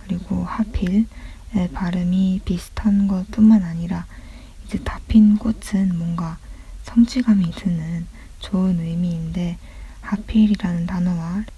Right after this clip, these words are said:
이제 라임이 맞춰지니까 이 곡 시작부터 슬픈 감정이 극대화되는 느낌이에요. 그리고, 어, 후렴 부분 가사를 잠깐 읽어드릴게요.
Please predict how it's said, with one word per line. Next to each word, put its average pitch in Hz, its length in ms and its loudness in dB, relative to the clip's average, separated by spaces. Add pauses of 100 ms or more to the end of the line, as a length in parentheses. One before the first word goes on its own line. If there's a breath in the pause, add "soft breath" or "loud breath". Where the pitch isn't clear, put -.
(120)
이제 202 100 -4
라임이 180 540 2
맞춰지니까 175 1200 -4 (640 loud breath)
이 208 40 -4
곡 190 240 -4
시작부터 208 960 -2
슬픈 202 480 2
감정이 175 680 -2 (520 loud breath)
극대화되는 180 920 -2
느낌이에요. 170 720 -6 (1080 loud breath)
그리고, 190 720 -4 (800)
어, 170 220 -2
후렴 220 400 6
부분 180 540 -2
가사를 180 500 -4
잠깐 170 500 -4
읽어드릴게요. 175 920 -4